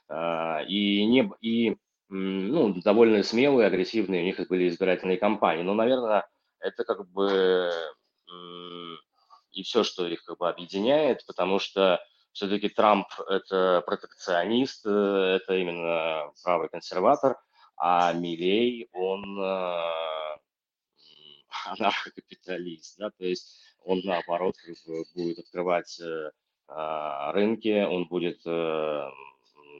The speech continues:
по его заявлению, взаимодействовать, да, со всеми некапит-, некоммунистическими и не, э, м, авторитарными, да, режимами. Э,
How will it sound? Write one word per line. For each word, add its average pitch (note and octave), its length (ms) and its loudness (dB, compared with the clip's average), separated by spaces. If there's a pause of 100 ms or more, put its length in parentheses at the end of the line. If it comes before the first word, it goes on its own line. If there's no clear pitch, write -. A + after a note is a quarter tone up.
(240)
по E2 60 -10
его D#2 180 -8
заявлению, D2+ 480 -10
взаимодействовать, D#2+ 580 -10
да, D2+ 120 -6
со D2+ 140 -18
всеми D#2+ 240 -10 (360)
некапит-, B2+ 560 4
некоммунистическими A2+ 1700 0
и G#2 220 -4
не, G#2 360 0
э, F2+ 460 -4 (600)
м, D#2+ 420 -8 (1200)
авторитарными, F2 760 2
да, E2 240 0
режимами. C#3 720 -2 (1040)
Э, E2 600 -4